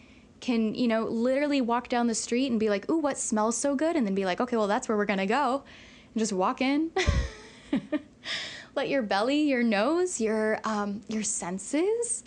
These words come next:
lead your vacation experience. And yes, we did this in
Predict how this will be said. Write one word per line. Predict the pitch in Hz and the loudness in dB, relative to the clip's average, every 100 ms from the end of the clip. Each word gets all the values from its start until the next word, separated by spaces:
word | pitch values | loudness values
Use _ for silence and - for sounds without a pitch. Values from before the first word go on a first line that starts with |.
| - | -6
lead | 220 226 247 285 311 330 - | -2 2 2 2 0 -2 -2
your | 247 254 262 | 0 2 2
vacation | 247 247 247 247 254 240 240 - | 2 0 0 -2 0 0 0 -4
experience. | 240 - 294 311 - - - - - - - - - - - | -6 -4 -2 -2 -4 -6 -8 -12 -14 -20 -20 -20 -20 -10 -2
And | 285 247 - | 0 0 0
yes, | 285 254 | 0 0
we | 247 | 0
did | 233 208 | 0 0
this | 196 202 | -2 -2
in | 190 185 | -4 -6